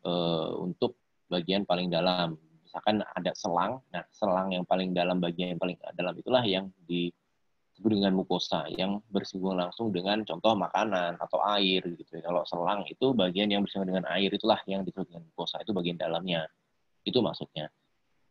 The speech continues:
Di sini juga banyak terdiri dari epitel dan kelenjar, sampai ke lapisan jaringan ikat longgar atau disebut dengan lamina propria. Terus bagian yang kedua itu ada submukosa.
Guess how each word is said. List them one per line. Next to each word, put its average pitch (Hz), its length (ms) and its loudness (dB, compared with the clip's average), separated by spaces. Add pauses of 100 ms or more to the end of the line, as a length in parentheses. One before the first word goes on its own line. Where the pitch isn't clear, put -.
(180)
Di 110 400 8
sini 113 400 4
juga 113 160 6
banyak 101 560 4
terdiri 101 240 2
dari 101 320 6
epitel 131 480 2 (240)
dan 101 400 4
kelenjar, 85 560 0 (640)
sampai 95 320 2
ke - 80 -2
lapisan 98 240 2
jaringan 92 320 2
ikat 92 240 0
longgar 90 320 2
atau 107 240 2
disebut 92 320 -2
dengan 92 240 0
lamina 87 240 -4
propria. 78 480 -10 (720)
Terus 131 880 4 (160)
bagian 104 360 2
yang 117 120 0
kedua 104 560 4 (160)
itu 147 600 4
ada 101 440 6 (400)
submukosa. 117 1120 2